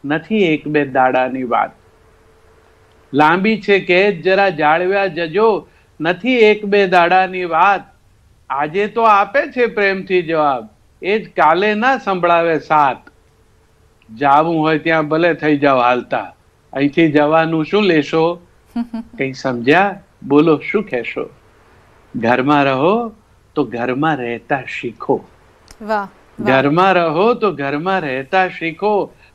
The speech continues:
Speaker 1: આ તો ઘર છે, નથી કઈ હોટલ.
Speaker 2: જી.
Speaker 1: શું કરશો હાથમાં જો પકડાવે બિલ? જશો
Speaker 2: હમ.
Speaker 1: થાકી તમે કરી કરી ટોટલ.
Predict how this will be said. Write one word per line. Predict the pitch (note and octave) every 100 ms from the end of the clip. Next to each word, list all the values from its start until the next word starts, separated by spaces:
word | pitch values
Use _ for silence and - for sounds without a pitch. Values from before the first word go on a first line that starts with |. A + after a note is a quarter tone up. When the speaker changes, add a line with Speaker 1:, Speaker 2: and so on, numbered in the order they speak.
| -
Speaker 1:
આ | D#3
તો | - E3
ઘર | - A2 C3 E3+
છે, | F3+ F#3+ D3+ G#2 A2+
નથી | D3 - A#3
કઈ | B3 D4+ E3
હોટલ. | B2+ D3+ D3 D#3+ A#2+ - _ -
Speaker 2:
જી. | G#3+ G#3+ G3+ -
Speaker 1:
શું | C#4 D4
કરશો | B3+ A#3+ G3+ G#3+ G#3
હાથમાં | E3+ E3+ E3+ G3 F#3+
જો | F3+
પકડાવે | F#3 F3 E3 F3+ F3+ F3+ E3+
બિલ? | D#3+ E3 F3 F3 _ _ _ _ -
જશો | E3+ G#3 A3+
Speaker 2:
હમ. | -
Speaker 1:
થાકી | - D#3+ D#3+ F#3
તમે | D#3+ E3 D#3+ D3
કરી | E3 D3+ D3
કરી | D3 C#3+ C#3+
ટોટલ. | C3+ C#3+ B2+ C#3+ A2+